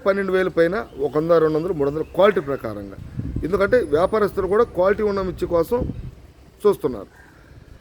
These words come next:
తర్వాత రకాలు తేజ మార్కెట్ అండి. తేజ మార్కెట్ చూసుకుంటే ఏసీ మార్కెట్ డీలక్స్ క్వాలిటీలు అయితే సేల్స్ బాగానే ఉంది.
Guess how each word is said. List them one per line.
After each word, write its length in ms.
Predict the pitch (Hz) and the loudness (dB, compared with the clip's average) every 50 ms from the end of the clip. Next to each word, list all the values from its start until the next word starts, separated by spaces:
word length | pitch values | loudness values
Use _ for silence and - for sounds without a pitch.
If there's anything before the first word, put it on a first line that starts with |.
| - - - - - - - | -20 -20 -20 -20 -8 0 4
తర్వాత 260 | 156 170 175 175 165 165 156 | 6 6 6 6 4 2 0
రకాలు 340 | 135 - 147 143 143 139 123 127 - - _ _ _ _ - - - _ _ _ _ _ _ _ _ - - - - | 0 0 0 0 0 0 -2 -4 -6 -14 _ _ _ _ -20 -20 -20 _ _ _ _ _ _ _ _ -20 -20 -2 4
తేజ 220 | 190 214 220 202 214 190 170 151 | 6 6 6 6 4 0 0 0
మార్కెట్ 340 | 143 - - 123 - - 101 95 | -2 -2 -4 -8 -10 -12 -14 -16
అండి. 120 | 92 92 - - - _ _ _ - - - - - - - - - | -16 -18 -20 -20 -20 _ _ _ -20 -20 -20 -20 -20 -20 -12 -4 0
తేజ 180 | 175 202 220 240 233 226 214 | 2 4 4 4 4 4 2
మార్కెట్ 260 | 208 202 190 190 170 160 | 2 2 0 -2 -2 -2
చూసుకుంటే 320 | 165 143 - 185 165 156 170 | -6 -6 -6 -4 -4 -2 -2
ఏసీ 180 | 170 - 190 170 151 | -2 -2 -4 -2 -2
మార్కెట్ 320 | 139 127 131 135 151 190 143 135 | -2 -4 -4 -4 -4 -4 -2 0
డీలక్స్ 300 | 175 196 208 - - - - | 2 2 2 2 0 2 2
క్వాలిటీలు 280 | 165 156 147 147 143 156 | 2 2 4 2 2 2
అయితే 160 | - 214 180 - - | 2 2 0 0 0
సేల్స్ 280 | 160 170 185 185 - 165 147 131 | 0 0 0 -2 -4 -6 -6 -4
బాగానే 200 | 131 147 170 165 139 113 | -4 -2 0 0 -2 -2
ఉంది. 160 | 107 113 165 | -4 -6 -8